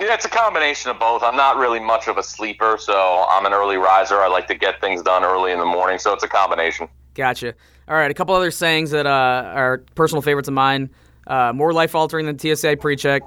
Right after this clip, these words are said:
Speaker 2: That's so accurate 'cause I got that in the last, like, year, and, um, like you said, it is life-altering.
Speaker 1: Well, it's just amazing, isn't it? Like, you might, you might have a one forty-five flight, and you get to the airport at twelve forty-five, and by twelve fifty-two, you're through security.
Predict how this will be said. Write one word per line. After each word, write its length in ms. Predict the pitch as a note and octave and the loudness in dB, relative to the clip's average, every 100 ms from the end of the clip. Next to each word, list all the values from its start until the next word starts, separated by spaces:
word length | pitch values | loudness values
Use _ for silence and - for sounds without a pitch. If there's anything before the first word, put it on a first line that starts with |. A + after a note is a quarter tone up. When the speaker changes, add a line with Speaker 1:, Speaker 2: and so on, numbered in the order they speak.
| - | -8
Speaker 2:
That's 180 | C#3+ D#3 | -8 -4
so 360 | - F3 E3+ - | 0 2 0 0
accurate 380 | D3 D3 D3+ D3 | 0 0 -2 -2
'cause 80 | |
I 100 | D3 | -4
got 160 | D3+ D3 | -2 0
that 140 | C#3+ | 0
in 80 | C#3+ | -2
the 40 | C3+ | -2
last, 280 | C3 C3+ | -2 -2
like, 160 | C#3 B2 | -6 -4
year, 320 | B2+ C3 C3+ | 0 0 0
and, 340 | - B2 A#2+ A#2 | 0 0 0 2
um, 460 | A#2 A2+ A2 A2 A#2 | 4 4 2 -4 -8
like 160 | C3 | -6
you 60 | B2 | -4
said, 380 | - B2 A#2 - - - - - _ | 0 2 0 -4 -20 -20 -20 -20 _
it 100 | D3 | -2
is 140 | D#3 C3+ | 0 0
life-altering. 500 | B2+ A2+ A2+ G#2+ - - - - - - - - | -2 -6 -8 -12 -18 -20 -20 -20 -20 -20 -14 -2
Speaker 1:
Well, 160 | D#3+ F#3 G3 | 2 2 2
it's 140 | F3 F3 | -2 -2
just 140 | D#3+ | -4
amazing, 420 | C#3 D3 D#3 A#2+ | -2 0 0 -2
isn't 180 | B2 B2 | -2 -2
it? 100 | B2 | -2
Like, 220 | A2+ G#2+ | 0 -2
you 160 | A2 A2 | -6 -4
might, 240 | A#2+ A#2 | -4 -4
you 220 | A2+ B2 | -8 -8
might 220 | A#2+ B2 B2 | -2 0 2
have 160 | A2+ | 2
a 80 | A2 | 0
one 420 | G2+ G#2 A#2 A#2 | 0 2 2 0
forty-five 720 | - A#2+ A2 G2+ - A2+ G#2 | -4 -2 -2 -2 2 4 4
flight, 460 | - A2 A#2 A2 G2 | 0 0 2 2 0
and 100 | G2 | -4
you 60 | G2 | -2
get 160 | G#2 | -4
to 80 | G#2 | -4
the 80 | G2+ | -2
airport 320 | G#2 G2+ G2+ | -2 0 -2
at 100 | F#2+ | -2
twelve 320 | - G#2+ G#2 | 0 0 2
forty-five, 580 | G#2+ G2 F#2 G#2+ G#2+ G2+ | -2 -2 0 2 4 2
and 80 | F#2 | 0
by 120 | F#2 | -2
twelve 340 | - G#2+ G#2 G2+ | -2 0 0 -2
fifty-two, 460 | F#2 F#2 - A2 | -6 -8 -2 0
you're 100 | F#2+ | 0
through 200 | F2+ F#2+ | 0 -2
security. 560 | - - G2+ G#2+ D#2+ | -4 -6 -2 0 -2